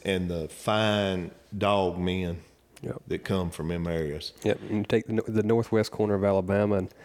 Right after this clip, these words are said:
Speaker 2: and northeast corner of Mississippi, throw in there, it's, it's, I'd say it's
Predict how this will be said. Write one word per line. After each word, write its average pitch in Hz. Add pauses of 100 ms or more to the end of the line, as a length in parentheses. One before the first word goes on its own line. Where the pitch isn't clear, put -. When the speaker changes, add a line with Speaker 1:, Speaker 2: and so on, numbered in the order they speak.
(680)
Speaker 2:
and 104
northeast 107
corner 104
of 98
Mississippi, 101
throw 95
in 98
there, 98
it's, - (260)
it's, - (540)
I'd 110
say 120
it's -